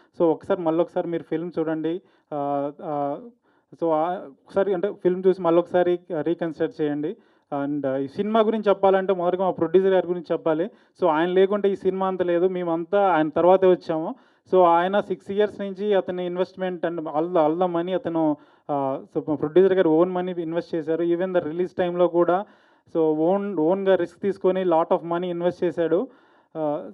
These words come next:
so, అంత లా-, అంటే టైమ్ లేకున్నా కూడా మా ప్రొడక్షన్ టీమ్ కానీ, ప్రొడ్యూసర్ కానీ చాలా day and night వర్క్ చేశారు. Even మేము కాంటెంట్లో, నేను కాంటెంట్ రెడీ చేసే బిజీలో ఉన్నా కూడా నాకు ఏం ఆ ప్రెషర్స్ ఇవ్వకుండా మా టీమ్ అంతా చాలా బాగా హ్యాండిల్ చేసింది. ముఖ్యంగా వాళ్ళకి నేను ఒక థ్యాంక్ యూ చెప్పాలి, స్పెషల్ థ్యాంక్స్. సార్, ఒకసారి ముందుకు రండి సార్.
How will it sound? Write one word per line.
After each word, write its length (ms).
so, 100
అంత 300
లా-, 300
అంటే 260
టైమ్ 300
లేకున్నా 380
కూడా 200
మా 120
ప్రొడక్షన్ 520
టీమ్ 180
కానీ, 160
ప్రొడ్యూసర్ 400
కానీ 260
చాలా 120
day 240
and 120
night 140
వర్క్ 280
చేశారు. 400
Even 220
మేము 320
కాంటెంట్లో, 600
నేను 220
కాంటెంట్ 380
రెడీ 140
చేసే 280
బిజీలో 380
ఉన్నా 180
కూడా 240
నాకు 300
ఏం 280
ఆ 60
ప్రెషర్స్ 420
ఇవ్వకుండా 600
మా 40
టీమ్ 280
అంతా 220
చాలా 160
బాగా 200
హ్యాండిల్ 240
చేసింది. 260
ముఖ్యంగా 380
వాళ్ళకి 280
నేను 180
ఒక 380
థ్యాంక్ 260
యూ 120
చెప్పాలి, 280
స్పెషల్ 300
థ్యాంక్స్. 600
సార్, 120
ఒకసారి 240
ముందుకు 320
రండి 140
సార్. 140